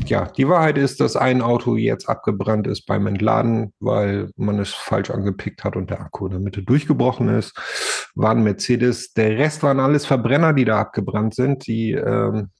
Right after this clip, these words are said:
aber nun gut, ähm, guckt euch das selber an.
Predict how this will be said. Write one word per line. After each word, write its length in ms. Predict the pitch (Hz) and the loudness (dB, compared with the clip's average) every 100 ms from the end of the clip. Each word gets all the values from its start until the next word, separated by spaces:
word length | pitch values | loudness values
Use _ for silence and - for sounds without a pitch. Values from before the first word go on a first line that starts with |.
| _ _ | _ _
aber 240 | - 131 123 | -2 0 2
nun 220 | 123 107 | 2 0
gut, 220 | 92 - | -2 -4
ähm, 400 | 117 127 131 127 - | -2 0 0 -2 -4
guckt 240 | 190 - | -4 0
euch 120 | 127 | -2
das 220 | - 120 - | -2 -8 -4
selber 400 | 95 110 - 110 | -4 -2 -2 0
an. 300 | 147 185 | 2 2